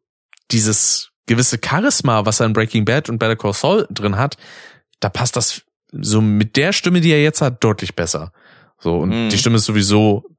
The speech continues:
Speaker 1: passt auch irgendwie zur Optik von Bob Odenkirk, finde ich.
Speaker 2: Ja.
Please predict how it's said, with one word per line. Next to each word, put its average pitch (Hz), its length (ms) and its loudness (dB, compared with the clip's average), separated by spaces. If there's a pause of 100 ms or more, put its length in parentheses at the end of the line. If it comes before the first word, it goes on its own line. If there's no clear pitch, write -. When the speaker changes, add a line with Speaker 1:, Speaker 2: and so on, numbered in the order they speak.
Speaker 1:
passt - 320 -2
auch 131 140 0
irgendwie 127 280 0
zur - 280 -2
Optik - 380 -2
von 92 140 -4
Bob 87 200 -2
Odenkirk, 90 560 -2
finde 80 200 -4
ich. 101 60 0
Speaker 2:
Ja. 110 300 0